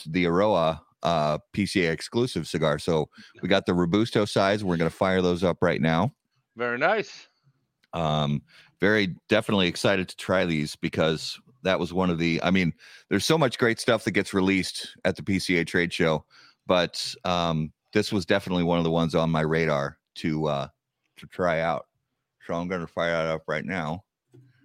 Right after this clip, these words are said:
Speaker 1: I should have been better prepared for this. I usually have all these,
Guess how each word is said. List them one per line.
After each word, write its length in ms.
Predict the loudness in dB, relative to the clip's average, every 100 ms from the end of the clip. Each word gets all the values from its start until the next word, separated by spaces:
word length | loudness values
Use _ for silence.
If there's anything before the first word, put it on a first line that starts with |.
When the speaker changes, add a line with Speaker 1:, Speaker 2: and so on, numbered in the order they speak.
| _ _ _ _ _ _ _ _ _ -2
Speaker 1:
I 80 |
should 220 | 2 4 4
have 60 |
been 180 | 6 6
better 200 | 4 4
prepared 380 | 0 0 0 2
for 140 | 0
this. 180 | 0 0
I 80 | 2
usually 360 | 2 2 2
have 180 | 4 4
all 140 | 4 2
these, 340 | 0 -2 -8